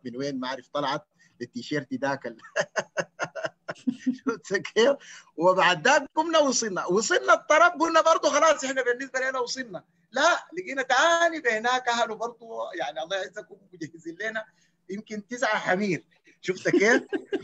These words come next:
<laughs> فركبنا ال-، الحمير دي لغاية ما وصلنا لبيتهم العامر، يعني ربنا إن شاء الله يعني يخدر ذراعهم وذراع أهلهم كلهم في أم لقاديب، يعني لهم التحية. وصراحة يعني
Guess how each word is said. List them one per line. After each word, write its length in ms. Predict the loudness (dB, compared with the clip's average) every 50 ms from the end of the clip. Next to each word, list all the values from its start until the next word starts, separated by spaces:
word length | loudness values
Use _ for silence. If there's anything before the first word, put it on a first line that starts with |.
| -8 -6 0 2 2 2 4 4 2 2
<laughs> 840 | 2 2 0 2 2 2 2 0 -4 -14 -14 -12 -12 -12 -6 -2
فركبنا 460 | 0 0 0 2 0 0 2 4 4 4
ال-، 580 | 4 4 2 4 4 6 6 6 4 4 2 0 -4 -10 -6 0 0
الحمير 540 | 0 0 0 -4 -2 -2 0 0 0 0 -2
دي 260 | -4 -4 0 0 0 0 -2 -8 -18 -20 _ _ _ -4
لغاية 420 | -2 2 4 6 6 6 4 2 -2
ما 100 | -4 -4
وصلنا 520 | -2 -2 -2 -4 -4 -2 0 0 0 0
لبيتهم 480 | -2 -4 -6 -4 -4 -4 -4 -4 -6 -2
العامر، 420 | -2 0 0 0 -2 -4 -6 -8
يعني 340 | -6 -6 -6 -6 -8 -10 -10
ربنا 280 | -10 -8 -8 -8 -10 -10
إن 60 | -8
شاء 180 | -6 -6 -6
الله 240 | -4 -4 -4 -6 -4
يعني 460 | -4 -6 -8 -10 -12 -18 -20 -20 _ _ _ _ _ _ _ _ -16
يخدر 460 | -10 -6 -6 -6 -6 -6 -10 -12 -10 -10 -8
ذراعهم 480 | -4 -2 0 0 0 -2 -4 -6 -10
وذراع 480 | -12 -14 -12 -8 -6 -4 -4 -2 -2 -4
أهلهم 320 | -4 -4 -6 -8 -8 -12 -12 -10
كلهم 320 | -8 -8 -6 -6 -8 -10
في 200 | -12 -18 -20 -20
أم 120 | -14 -10
لقاديب، 560 | -10 -8 -8 -8 -8 -6 -6 -6 -6 -6 -6 -8
يعني 260 | -8 -8 -10 -12 -12
لهم 240 | -12 -12 -12 -12 -16
التحية. 480 | -18 -18 -16 -12 -10 -8 -6 -4 -6
وصراحة 560 | -6 -8 -10 -8 -4 -2 -2 -2 -4 -6 -8 -8 -10 -10 -12 _ _ _ _ _ _ _ _ _ _
يعني 720 | -10 -8 -6 -4 -4 -4 -2 -2 -2 -2 -4 -6 -8 -10